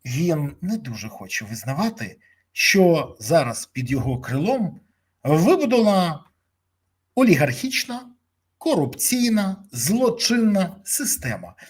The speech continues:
яка заробляє на корупції і яка рятує корупціонерів, перекидаючи їх за кордон. Але ми уважно за цим слідкуємо і будемо вас всіх про це інформувати. Тому не забувайте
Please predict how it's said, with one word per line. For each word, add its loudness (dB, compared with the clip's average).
яка 6
заробляє 0
на -4
корупції -6
і 0
яка 2
рятує -6
корупціонерів, -6
перекидаючи -2
їх -6
за -10
кордон. -14
Але 0
ми 2
уважно 0
за -16
цим -16
слідкуємо -8
і -2
будемо -2
вас -6
всіх -10
про -12
це -6
інформувати. -8
Тому 4
не 2
забувайте -2